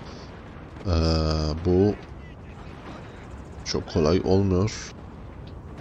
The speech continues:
Bunun için teorik olarak düşündüğünüz şeyler pratikte geçerli olmayabiliyor.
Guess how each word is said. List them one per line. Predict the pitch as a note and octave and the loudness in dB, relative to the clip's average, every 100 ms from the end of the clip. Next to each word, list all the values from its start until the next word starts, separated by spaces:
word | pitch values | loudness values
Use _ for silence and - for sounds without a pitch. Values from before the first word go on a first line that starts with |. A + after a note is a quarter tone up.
| - - - - - - - | -14 -14 -14 -14 -14 -10 2
Bunun | F2 F2 | 4 6
için | E2+ - G2+ G2+ - - - - - - - - - - - - - - - - - - - | 4 2 0 -2 -8 -16 -16 -16 -16 -16 -16 -16 -14 -14 -14 -14 -14 -14 -14 -16 -16 -14 4
teorik | - F2+ G2 G#2+ | 8 10 10 8
olarak | F#2 E2 - | 8 6 4
düşündüğünüz | F2+ - E2+ E2+ E2 | 0 2 2 2 2
şeyler | - E2+ F2+ A2 - - - - - - - - - - - - - - - - - - - - - - - - - - - - - - - - - - G2+ | 2 2 4 0 -2 -12 -14 -16 -16 -16 -16 -16 -16 -16 -16 -16 -14 -14 -14 -14 -16 -16 -16 -16 -16 -16 -16 -14 -14 -14 -14 -14 -14 -14 -14 -16 -14 0 6
pratikte | F2+ - F2+ - G#2+ A2+ - - - - - - - - - - - - | 6 6 0 4 6 6 0 -8 -16 -16 -16 -16 -16 -16 -16 -16 -16 -2
geçerli | E2 D#2 F2 F2 | 0 2 2 4
olmayabiliyor. | G2 G2+ G2+ F2+ F2+ G#2 G#2 G2+ F2 | 6 6 6 6 4 4 6 6 4